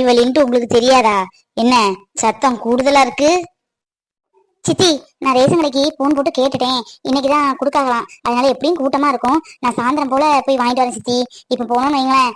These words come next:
வீட்டுக்கு வர்றதுக்கே நாலு மணி ஆயிரும், அம்புட்டு கூட்டமா. ஓஹோ, அப்படியா? கேட்டுட்டியாக்கும்? சரி, சரி,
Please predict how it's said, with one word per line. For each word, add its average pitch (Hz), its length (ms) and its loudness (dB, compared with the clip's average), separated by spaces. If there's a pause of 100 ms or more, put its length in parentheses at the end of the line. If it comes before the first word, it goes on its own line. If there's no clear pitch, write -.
(160)
வீட்டுக்கு 254 260 -2
வர்றதுக்கே 233 400 0
நாலு 240 240 -2
மணி 277 160 0
ஆயிரும், 233 260 -2
அம்புட்டு 226 300 -8
கூட்டமா. 262 300 -2 (1400)
ஓஹோ, 294 360 4 (200)
அப்படியா? 320 520 0 (840)
கேட்டுட்டியாக்கும்? 262 960 0 (480)
சரி, 339 480 2
சரி, 349 320 -2